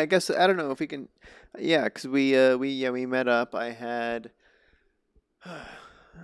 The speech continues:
um, one, one project that I talked to you about that we had, like, it was, like, came together last minute. We, we had a lot of fun doing it and had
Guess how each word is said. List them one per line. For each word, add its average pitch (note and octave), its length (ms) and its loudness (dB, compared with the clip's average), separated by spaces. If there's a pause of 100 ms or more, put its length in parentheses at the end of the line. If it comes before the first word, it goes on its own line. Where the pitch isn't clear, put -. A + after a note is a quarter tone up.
(760)
um, A#2+ 640 -10 (280)
one, C3+ 460 0
one D3 220 0
project A#2 440 0
that A2 100 -2
I G#2 200 -4 (100)
talked - 280 -6
to - 80 -8
you A2+ 40 -4
about G#2 300 -4
that - 200 -8 (400)
we B2+ 200 -4
had, A#2+ 220 -6
like, A2 420 -4 (880)
it - 80 -4
was, B2 160 -2
like, A2 160 0
came C3+ 220 -2
together B2 280 2
last A2 380 -2
minute. C#3 460 -2
We, G#2+ 480 -4
we A2 760 -6
had - 180 -8
a B2 60 0
lot A2 200 0
of A2 100 -8
fun A2 320 -4
doing C#3 340 2
it A#2+ 320 -2
and A2 100 -12
had G#2+ 400 -8